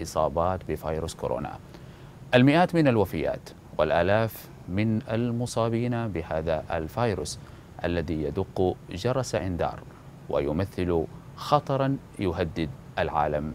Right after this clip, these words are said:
أجمع. بالمقابل، هنالك صوت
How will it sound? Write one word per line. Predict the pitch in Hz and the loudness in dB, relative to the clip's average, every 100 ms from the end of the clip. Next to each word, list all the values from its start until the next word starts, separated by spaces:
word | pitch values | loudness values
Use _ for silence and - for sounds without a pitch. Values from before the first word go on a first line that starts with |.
| - | -6
أجمع. | 101 - - - - - - - - - | -8 -6 -8 -10 -12 -20 -20 -20 -16 0
بالمقابل، | 127 170 175 - 82 71 64 55 - - - - - - | 6 8 8 8 6 6 0 -6 -14 -20 -20 -20 -6 4
هنالك | 110 151 160 139 147 135 131 | 8 8 8 6 6 6 6
صوت | 123 117 123 - | 4 4 4 4